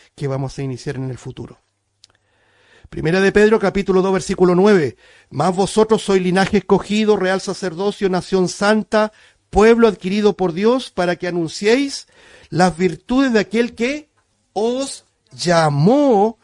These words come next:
de las tinieblas a la luz admirable". Estábamos en las tinieblas, hermano.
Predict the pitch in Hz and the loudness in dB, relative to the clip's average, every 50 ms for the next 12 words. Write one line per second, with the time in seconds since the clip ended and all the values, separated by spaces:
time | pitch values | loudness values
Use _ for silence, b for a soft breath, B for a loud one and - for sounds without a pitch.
0 | _ - - 160 156 156 160 156 - - 170 165 165 185 202 208 208 208 196 - | _ -12 -8 -6 -6 -4 -6 -6 -8 -8 -6 -4 0 0 2 2 2 0 -2 -4
1 | - 190 165 165 160 156 165 165 - 170 147 139 147 143 135 131 127 127 117 113 | -4 -4 -2 -2 -2 -2 -4 -4 -4 -6 -8 -8 -8 -8 -8 -10 -10 -12 -12 -14
2 | 113 120 151 180 - - 262 302 330 320 302 269 - 254 240 233 240 226 220 247 | -12 -12 -12 -10 -8 -6 -6 -4 -4 -6 -8 -8 -8 -8 -8 -6 -6 -8 -6 -6
3 | 311 349 349 339 240 - - - 151 127 120 117 113 113 _ | -6 -4 -4 -4 -6 -6 -8 -12 -14 -14 -16 -20 -20 -20 _